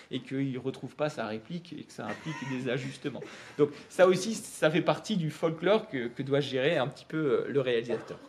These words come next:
Il parvient tout de même, euh, à, à achever, euh, son tournage. Alors, il y a des, d'autres questions à régler, celle de la musique.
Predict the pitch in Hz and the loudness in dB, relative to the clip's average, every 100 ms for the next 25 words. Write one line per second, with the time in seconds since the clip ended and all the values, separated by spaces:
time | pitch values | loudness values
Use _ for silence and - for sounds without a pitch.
0 | - - - _ _ _ _ - 196 185 | -20 -20 -20 _ _ _ _ -6 -4 8
1 | 208 208 185 160 170 - - - _ 170 | 10 12 8 4 2 0 -18 -20 _ -2
2 | 151 175 214 175 - - _ 147 143 135 | 2 4 2 0 -6 -20 _ 6 8 8
3 | 131 139 143 156 113 101 92 - 110 101 | 6 4 6 6 6 4 0 -4 -6 -6
4 | - 123 - 156 151 120 107 110 - - | -4 -4 -2 2 4 4 2 -4 -8 -10
5 | 127 - 113 131 233 170 107 - - - | -10 -10 -6 -2 -2 -2 -6 -8 -8 4
6 | 131 131 - 131 131 120 110 104 104 104 | 6 6 4 4 4 2 -4 -4 -8 -12
7 | - - 123 156 165 - 117 110 - 120 | -16 -16 -2 0 0 -2 -6 -6 -8 -10
8 | 131 113 110 151 240 - 123 107 98 135 | -8 -8 -2 0 2 0 -4 -4 -4 -4
9 | 202 247 | -6 -8